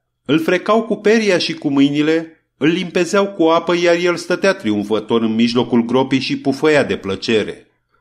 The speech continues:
Când se termina cu spălatul, se ducea pe iarbă, se scutura și alerga la soare.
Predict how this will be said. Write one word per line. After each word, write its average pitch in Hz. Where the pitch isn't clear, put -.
Când 180
se 196
termina 190
cu 233
spălatul, 180
se 185
ducea 185
pe 214
iarbă, 110
se 123
scutura 127
și 147
alerga 139
la 90
soare. 98